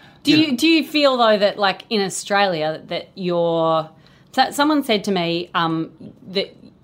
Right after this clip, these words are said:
Speaker 1: you can really enjoy a season when at least fifty percent of your audience know who you are. And in Australia, I would say that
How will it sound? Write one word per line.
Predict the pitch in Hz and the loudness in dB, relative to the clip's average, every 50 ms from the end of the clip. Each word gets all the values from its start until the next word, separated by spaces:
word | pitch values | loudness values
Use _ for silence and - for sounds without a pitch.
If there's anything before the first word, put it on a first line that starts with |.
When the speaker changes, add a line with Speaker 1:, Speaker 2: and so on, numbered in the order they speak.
| - - | -14 -6
Speaker 1:
you | 196 196 180 | -6 -6 -2
can | - 208 196 190 | 0 0 0 2
really | 196 208 214 214 214 214 | 2 2 4 4 4 4
enjoy | 202 196 180 190 185 180 180 | 2 2 0 0 0 0 0
a | 180 | -2
season | 175 - 185 175 170 165 175 170 | -2 -2 -2 -2 0 -2 -2 -2
when | 165 165 | -2 -2
at | 165 - 165 | -4 -4 -4
least | 170 160 160 - - | -6 -6 -6 -4 -6
fifty | 196 185 - - 185 | -6 -4 -4 -8 -8
percent | - - - 175 165 | -8 -6 -4 -4 -4
of | 165 156 | -2 -2
your | 160 160 156 | 0 0 2
audience | 156 151 151 147 151 - - | 2 2 0 -2 -4 -4 -4
know | - 156 147 143 | -4 -2 -2 -2
who | 143 139 151 | -2 -2 -2
you | 143 139 139 139 | -2 -2 0 0
are. | 131 107 - - - - - - _ - - - - - - - - | 0 -2 -2 -6 -10 -14 -20 -20 _ -20 -20 -20 -20 -20 -14 -4 -2
And | 180 170 165 165 165 165 - - | 0 0 0 0 0 -2 -2 -4
in | 190 175 | -4 -4
Australia, | 170 165 - - - 214 208 202 196 170 156 143 139 143 170 - _ - - - - - | -2 -4 -8 -4 0 2 2 2 2 0 -2 -4 -6 -8 -10 -14 _ -20 -20 -20 -8 0
I | - 160 | 0 2
would | 160 151 156 135 | 2 2 -2 -4
say | - - 170 151 151 151 | -2 -2 0 0 0 0
that | 143 156 147 143 - | 0 0 -2 -2 -4